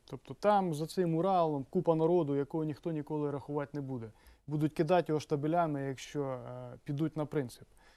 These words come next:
І у них, як ми знаємо, із відкритих лише джерел купа цієї законсервованої ще совєтської техніки і постсовєтської ще шістдесятих, сімдесятих, восьмидесятих років. До нього купа снарядів, набоїв,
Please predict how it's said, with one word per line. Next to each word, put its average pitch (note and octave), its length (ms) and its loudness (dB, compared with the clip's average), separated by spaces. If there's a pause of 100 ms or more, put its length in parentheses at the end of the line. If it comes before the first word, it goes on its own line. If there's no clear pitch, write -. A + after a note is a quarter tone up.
(220)
І C#3+ 80 0
у D#3 140 4
них, G3 420 0 (1200)
як E3+ 200 4
ми E3 100 4
знаємо, D#3+ 580 6
із D3+ 220 0
відкритих G3+ 540 2
лише D#3 300 0
джерел D3 400 0
купа F3 340 2
цієї D#3 500 -2 (400)
законсервованої E3+ 1000 2
ще D3+ 160 -8
совєтської E3 640 0
техніки D3+ 840 -4
і C#3 140 -4
постсовєтської C#3+ 920 -2
ще C3 260 -6
шістдесятих, D#3+ 840 -2
сімдесятих, C#3+ 760 -6
восьмидесятих C#3 680 -10
років. F3 420 -2 (320)
До D#3+ 140 6
нього E3+ 320 6
купа D3 640 2
снарядів, E3 640 2
набоїв, D3 760 0